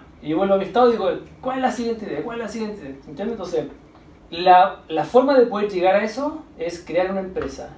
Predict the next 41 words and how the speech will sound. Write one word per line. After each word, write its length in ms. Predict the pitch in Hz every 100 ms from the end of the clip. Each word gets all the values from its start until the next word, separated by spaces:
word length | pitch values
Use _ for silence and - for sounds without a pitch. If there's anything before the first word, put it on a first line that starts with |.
| - - - -
que 140 | 127
le 200 | 120 117
vaya 440 | 127 127 123 117
bien. 220 | 123 120 - - - - - - - - - - - - - - - - - -
Que 120 | -
es 80 | 113
distinto. 400 | - 226 214 - - - - - - -
Crear 220 | 135 151
una 100 | 151
empresa 480 | 147 170 165 - - - -
a 140 | - 127
que 140 | 123
le 100 | 123
vaya 220 | 127 131
bien. 200 | 123 117 - -
Donde 160 | 131 131
tú 140 | 151
puedes 240 | 151 151
decir, 220 | 156 160 - - 147
"Mi 140 | 156
labor 600 | 151 156 180 202 294 349 - - - - -
en 140 | 151 202
este 240 | 254 254
momento, 400 | 247 262 254 247
el 120 | 196
capo, 320 | - - - - - - - - - - - -
es 400 | 156 151 - - - -
cuarenta 420 | 165 165 202 208
por 100 | 196
ciento 320 | - 196 170
crear 220 | 156 156 156
ideas 260 | 156 151
nuevas, 320 | 156 202 262 -
sesenta 420 | - 160 180 180
por 100 | 170
ciento 280 | 170 185 123
que 80 | 131
la 140 | 127
weá 140 | 127 131
no 120 | 120
muera". 180 | -